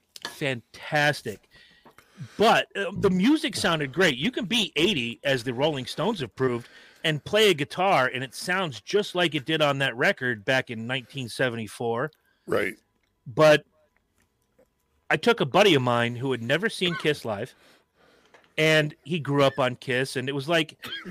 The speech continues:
Speaker 1: the music was there, but they were like, he said,
Speaker 2: "Dude,
Speaker 1: it
Speaker 2: thi-,
Speaker 1: was
Speaker 2: this
Speaker 1: like
Speaker 2: is, it's, it sounds right, but these guys are old."
Speaker 1: Nope. He, what he said was, "It's like half step." So when you would see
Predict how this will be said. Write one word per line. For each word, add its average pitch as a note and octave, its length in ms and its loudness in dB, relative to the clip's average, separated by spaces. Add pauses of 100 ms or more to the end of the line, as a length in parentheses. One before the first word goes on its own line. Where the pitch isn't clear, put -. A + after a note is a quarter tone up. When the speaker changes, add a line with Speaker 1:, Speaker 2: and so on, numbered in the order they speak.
(280)
Speaker 1:
the F3 80 2
music C4+ 440 4
was F#3 140 -2
there, C4 240 4
but C#3 180 -4
they D#3+ 80 2
were D#3 120 0
like, D3 160 0 (520)
he F#3+ 120 -4
said, F3 260 0
Speaker 2:
"Dude, F#3+ 260 2
Speaker 1:
it F3 80 12
Speaker 2:
thi-, F3 40 6
Speaker 1:
was E3 120 -2
Speaker 2:
this F3+ 180 6
Speaker 1:
like G3+ 120 -2
Speaker 2:
is, F3 200 2
it's, - 80 -12
it F3+ 120 6
sounds G#3+ 440 4
right, D3 280 4
but - 220 -10
these A3+ 200 -4
guys A#3+ 300 2
are A#2 200 -2
old." D#3 460 4
Speaker 1:
Nope. G3+ 320 2
He, E3+ 240 -10
what F#3 160 0
he F#3+ 60 -2
said A#3 220 -4
was, D#3+ 180 -2
"It's D#3 140 -8
like D#3+ 180 -2
half - 360 -2
step." G#2 300 -8 (760)
So - 180 -2
when E3+ 180 0
you G#3+ 80 -2
would A3+ 120 -6
see F#3 300 -6